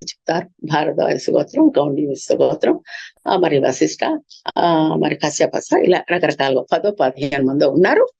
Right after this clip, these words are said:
వాళ్ళ యొక్క వంశీయులు బ్రాహ్మణులంతా అట్లా జన్మించారు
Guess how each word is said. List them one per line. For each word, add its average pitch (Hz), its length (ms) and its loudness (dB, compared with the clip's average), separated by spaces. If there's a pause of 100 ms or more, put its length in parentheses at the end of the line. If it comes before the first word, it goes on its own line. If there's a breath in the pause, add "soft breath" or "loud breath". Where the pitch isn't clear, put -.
(280 soft breath)
వాళ్ళ 330 360 4
యొక్క 359 280 2
వంశీయులు 302 680 4 (260)
బ్రాహ్మణులంతా 233 640 0
అట్లా 226 240 0
జన్మించారు 196 680 0